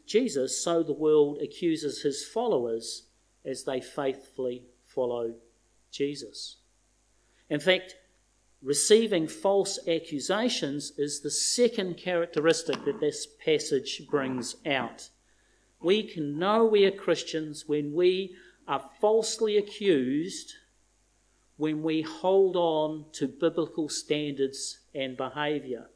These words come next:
And nowhere is this clearer in New Zealand today when it comes to sexual standards. When Christians uphold biblical standards of sexuality, when we say sex is confined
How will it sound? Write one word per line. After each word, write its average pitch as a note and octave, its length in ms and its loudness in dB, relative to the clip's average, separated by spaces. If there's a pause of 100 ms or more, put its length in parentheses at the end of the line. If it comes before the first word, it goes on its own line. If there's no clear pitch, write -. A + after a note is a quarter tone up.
(1800)
And D3 100 0
nowhere A#3+ 340 10
is A3+ 140 8
this A3 180 4
clearer G3+ 380 6
in F3 200 0
New E3 100 0
Zealand F#3+ 340 2
today E3 300 0
when D#3 160 0
it - 120 -8
comes E3 360 -4
to D3+ 100 0
sexual E3 540 0
standards. F3 760 -2 (520)
When E3 160 2
Christians A3+ 800 2 (160)
uphold F#3 800 4 (300)
biblical A3 480 4
standards F#3 580 -2
of F3+ 140 -4
sexuality, D#3+ 720 4
when E3 220 4
we G3+ 100 2
say F3 460 2
sex G3 480 2
is E3+ 80 -2
confined E3 840 2